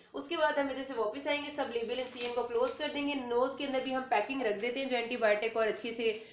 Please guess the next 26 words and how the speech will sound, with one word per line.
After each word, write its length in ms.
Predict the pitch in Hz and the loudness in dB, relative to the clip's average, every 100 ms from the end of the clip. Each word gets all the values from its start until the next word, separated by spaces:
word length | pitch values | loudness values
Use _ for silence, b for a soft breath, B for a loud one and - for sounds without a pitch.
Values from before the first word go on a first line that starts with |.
| B | B
पूरी 240 | - 247 240 | -6 -2 0
packing 400 | 240 214 208 240 | 2 2 2 -2
होती 280 | 220 220 220 | -4 -2 0
है, 260 | 214 214 B B - | -2 -4 B B -4
और 120 | 240 | -4
उसके 180 | 285 294 | -2 2
बाद 140 | 277 | 2
उस 100 | 269 | 2
packing 300 | 262 240 254 | 2 2 2
को 60 | 254 | 0
remove 360 | 233 220 240 - | 0 -2 -6 0
कर 160 | 254 | 2
देंगे। 220 | 240 240 | 2 2
अगर 300 | 240 233 233 | 2 2 0
ज़्यादा 240 | 226 208 254 | 2 2 2
bleeding 340 | 240 240 247 | 0 -2 -2
हो 100 | 233 | 2
रही 100 | 233 | 2
है 60 | 240 | 2
तो 60 | |
पैकिंग 280 | 233 214 214 | 0 0 0
को 80 | 214 | 0
जल्दी 220 | 190 202 | 0 -2
remove 340 | 254 247 247 240 | -2 -2 -4 -4
कर 160 | 233 | -2
देंगे। 380 | 214 220 220 214 | -2 -2 -2 -4